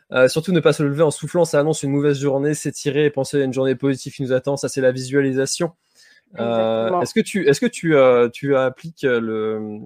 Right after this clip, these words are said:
Speaker 1: à ce qui est, ce qui est dit dans Miracle Morning sur le,
Speaker 2: Ouais.
Speaker 1: sur le tableau de visualisation ?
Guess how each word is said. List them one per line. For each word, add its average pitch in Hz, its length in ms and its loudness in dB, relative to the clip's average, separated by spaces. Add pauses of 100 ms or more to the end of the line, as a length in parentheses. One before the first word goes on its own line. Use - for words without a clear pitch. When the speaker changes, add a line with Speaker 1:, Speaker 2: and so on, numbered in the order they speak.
(100)
Speaker 1:
à 110 100 -6
ce - 120 -14
qui 123 160 -8
est, 113 180 -2
ce - 80 -18
qui - 80 -8
est 117 60 -4
dit 135 120 -6
dans 123 140 -2
Miracle 120 320 0
Morning 135 400 2
sur 120 260 -8
le, 113 300 2
Speaker 2:
Ouais. 110 340 0
Speaker 1:
sur - 140 -8
le 113 140 0
tableau 143 280 2
de 143 60 0
visualisation ? 135 560 0